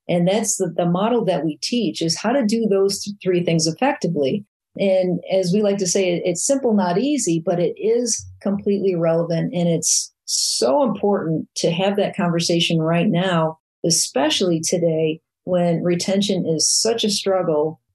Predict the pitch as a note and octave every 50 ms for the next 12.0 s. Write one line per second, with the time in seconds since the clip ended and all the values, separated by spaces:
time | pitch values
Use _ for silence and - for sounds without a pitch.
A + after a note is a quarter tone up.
0 | _ _ - G3 F#3+ - G#3 A3+ B3+ B3 F3+ D#3+ C#3 B2 C3 - - E3+ E3+ E3
1 | E3 E3 D#3+ - E3+ D#3+ D3+ D#3+ E3+ F#3 G3+ G#3+ G3+ - F#3 E3+ E3+ - - F#3
2 | E3 D3 - - G3+ G3+ G#3 G#3+ G3+ G3 F3+ F3 - - - D#3+ C#3+ C#3+ - -
3 | - - - - - - - - C3 - - - _ _ _ _ - F3+ F3+ F3
4 | - - F#3+ F#3 F3 E3+ F3 E3 E3 E3+ F#3 G3 G3+ G#3 G#3 G3+ G3+ G3+ - F#3+
5 | F3+ F3+ F3 - E3 E3 E3+ E3+ E3 E3 D#3+ D#3+ D#3+ D#3+ D#3+ E3+ F3 G3+ G#3 B3
6 | B3+ B3+ - F3 E3+ E3+ F3+ F#3 - F#3+ F3 - F#3 E3+ E3+ E3+ F3 F#3+ G3 G3
7 | F3+ F3 F3 F3+ F#3 G3 G#3 A3 A#3+ A#3 G3+ F3+ F3 D#3+ E3 D#3+ D3+ D3+ D3+ D#3+
8 | F3 G#3 B3 - _ _ _ _ _ _ F3 F3+ F3 F3 F3 E3 E3 E3 D#3 -
9 | - - F3+ E3 E3 - F3+ F3 F#3 G3+ G3+ G#3+ A3+ G#3+ G3+ F3 F#3+ F3+ F3+ F#3+
10 | F3 E3+ F3+ F3+ F#3 F#3 E3+ E3 D#3+ - F#3+ F3 F3 F3+ F#3 F3 E3 D#3 D#3+ -
11 | F3+ F3+ G3+ - D#3+ D#3 D#3 E3 F#3 G3 F#3+ E3+ E3+ E3 E3 - E3 D#3+ D#3